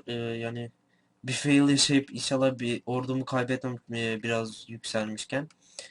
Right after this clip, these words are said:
İnşallah sıkıntı olmaz. Zaten, e, bu Rodok'ta durmayı düşünmüyorum. Rodok krallığını sevmiyorum, askerlerini. Kergit'e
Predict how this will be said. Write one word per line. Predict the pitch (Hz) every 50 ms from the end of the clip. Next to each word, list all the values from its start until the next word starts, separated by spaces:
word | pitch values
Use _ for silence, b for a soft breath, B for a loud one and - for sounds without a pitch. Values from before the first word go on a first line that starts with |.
| B B B B B B _ _ _
İnşallah | - 123 - - 139 135 131 135
sıkıntı | 127 - - - 139 127 123 135
olmaz. | 131 127 123 131 139 139
Zaten, | 135 139 139 143 151 151 143 -
e, | 127 131 127 127 127 131
bu | 139
Rodok'ta | 139 143 147 160 156 - - 156 151
durmayı | 156 151 156 156 156 147
düşünmüyorum. | 147 - - 156 143 120 113 107 110 110 110
Rodok | 123 123 - 127 127 -
krallığını | - 131 131 127 127 123 131 135 135 131 135 131
sevmiyorum, | - - 147 139 135 123 110 104 104 104 101
askerlerini. | 104 - - - 104 104 101 98 101 101 101 113 131 - B B B B B B B B B -
Kergit'e | - - 120 120 123 127 131 135 131 127 -